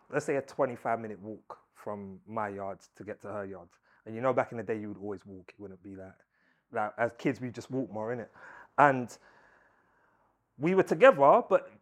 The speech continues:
weren't really much talking. It was kinda like, it was just, it was just what it was, innit? But that was my first kiss. So in my head, yeah, I love her,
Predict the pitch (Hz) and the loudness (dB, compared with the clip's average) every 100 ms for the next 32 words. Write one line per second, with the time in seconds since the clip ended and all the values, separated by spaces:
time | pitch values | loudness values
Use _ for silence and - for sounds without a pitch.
0 | - 151 220 190 185 185 135 - 202 180 | -8 4 6 6 2 2 0 -2 0 2
1 | 175 180 170 165 160 143 135 - - 156 | 2 2 2 0 -2 -4 -4 -4 0 2
2 | 147 135 135 135 - - - _ _ _ | 2 2 0 -2 -6 -20 -20 _ _ _
3 | _ 120 143 143 156 - _ - 147 147 | _ -6 -4 -2 -4 -8 _ -6 -2 -2
4 | 151 139 131 120 147 143 156 117 - 127 | -2 0 0 2 2 2 -2 -6 -4 -2
5 | 113 123 120 117 - 151 135 - 139 - | 2 2 0 -4 0 2 2 -2 -4 -4
6 | 113 127 143 123 107 107 101 104 120 110 | -4 -2 -2 -2 -4 -6 -8 -4 -2 -2
7 | 113 107 | -8 -8